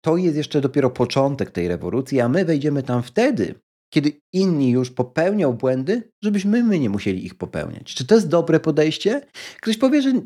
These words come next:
niepoważne, a ja zaryzykuję tezę, że kiedy Apple wprowadzi w swoim ekosystemie, być może teraz na W W D C najbliższym, już zobaczymy tego zapowiedź, bo nie wiem, czy ostateczne rozwiązanie. Ja bym w ogóle nie liczył, moi drodzy, że teraz na W W D C,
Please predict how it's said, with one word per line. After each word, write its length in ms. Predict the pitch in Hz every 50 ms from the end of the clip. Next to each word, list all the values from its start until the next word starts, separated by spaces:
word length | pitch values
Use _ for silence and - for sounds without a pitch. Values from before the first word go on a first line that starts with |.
| - _ _ _ -
niepoważne, 880 | 170 170 185 214 214 220 214 208 214 185 160 120 95 90 80 73 78 95
a 180 | 120 208 262 330 311 - - _ - -
ja 460 | 156 160 185 220 247 226 - - _ _ _ _ 156
zaryzykuję 720 | 139 143 160 160 170 160 151 151 - - 240 240 233 196 -
tezę, 360 | - - 160 170 165 175 160
że 120 | 135 135
kiedy 260 | 131 - 147 147 - - - - 160 196
Apple 220 | - - 123 107
wprowadzi 440 | 107 - - 127 131 143 135 131 127
w 40 | 123
swoim 240 | - 135 127 127 127
ekosystemie, 720 | - 117 - - - 135 123 - - 147 147 143 120 98 90
być 180 | 82 - -
może 220 | 98 98 92 98 98
teraz 320 | - 175 202 170 135 -
na 100 | 113 101
W 100 | 95 104
W 120 | 101 104 104
D 100 | 120 127
C 140 | 127 240
najbliższym, 480 | 220 170 127 110 101 101 98 - 107 104
już 100 | 101 98
zobaczymy 440 | - 110 104 107 104 - 110 107 101
tego 240 | - 107 92 104 101
zapowiedź, 600 | 107 107 - - 98 90 101 135 185 190 - - _ - - - - - - -
bo 140 | 101 107 139
nie 160 | 156 151 123
wiem, 140 | 117 104 98
czy 140 | - 104 -
ostateczne 520 | - - - 104 98 98 - - 104 98
rozwiązanie. 540 | 98 95 87 101 98 92 98 98 110 135 170
Ja 120 | 190 196
bym 180 | 185 214 196 139
w 60 | 135
ogóle 260 | 156 165 185 175 170
nie 140 | 160 147 139
liczył, 260 | 151 165 - - 117
moi 160 | 110 110 110
drodzy, 320 | 113 101 104 120 123 120 113
że 120 | 101 110
teraz 320 | - - 135 131 123 117 117
na 80 | 101
W 120 | 101 110 110
W 60 | 107
D 140 | 104 107 104
C, 180 | - 127 120